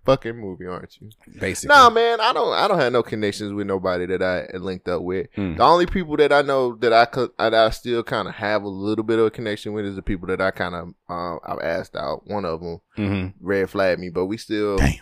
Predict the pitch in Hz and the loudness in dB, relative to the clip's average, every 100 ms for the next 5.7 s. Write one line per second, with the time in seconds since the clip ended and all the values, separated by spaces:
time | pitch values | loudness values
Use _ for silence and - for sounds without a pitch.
0 | _ - 185 - 185 170 165 147 - 139 | _ -8 -8 -2 -2 -2 -4 -4 -6 -6
1 | - 165 185 - 170 113 92 98 101 95 | -6 -6 -8 2 4 4 0 -2 0 2
2 | 135 - 139 120 107 _ _ _ - 107 | 2 2 -6 -6 -8 _ _ _ -10 -8
3 | 113 - 113 98 95 92 90 92 - 85 | -8 -4 -2 -2 -4 -4 -4 -10 -12 -12
4 | - 466 453 269 196 165 127 - - 381 | -8 -4 0 0 4 2 2 -4 -10 -8
5 | 139 113 104 95 160 151 143 | -6 -4 -6 6 10 10 8